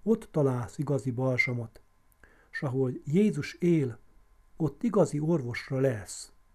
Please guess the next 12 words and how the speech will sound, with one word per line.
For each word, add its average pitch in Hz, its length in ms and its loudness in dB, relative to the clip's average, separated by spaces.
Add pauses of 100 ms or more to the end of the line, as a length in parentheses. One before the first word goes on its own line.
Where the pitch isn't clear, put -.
(2750)
Egy 139 180 -2
másik 190 400 0
dolog, 135 400 2
ami 131 220 -2
bizonyára 147 520 2
felvetődött 135 680 2
bennetek, 135 560 -2
kedves 135 340 0
barátaim, 131 680 0
e 151 80 -6
prédikáció 143 760 -2
alatt, 135 460 -4